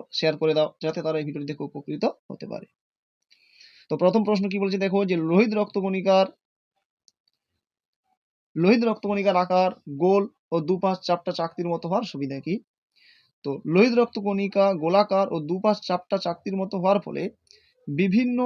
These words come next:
ব্যাসের রক্তনালীর মধ্য দিয়ে যাতায়াতে ও বেশি পরিমাণ অক্সিজেন পরিবহনে সুবিধা হয়। তো দুটো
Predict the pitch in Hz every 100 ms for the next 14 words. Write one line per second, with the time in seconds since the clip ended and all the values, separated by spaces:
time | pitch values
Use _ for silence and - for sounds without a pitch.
0 | 226 170 - 196 160 147 - 165 170 165
1 | 160 165 165 147 147 175 185 202 202 -
2 | - _ 226 202 214 269 214 180 175 160
3 | 156 - 170 160 160 151 156 180 - -
4 | - 143 139 - - _ _ _ _ 151
5 | 156 226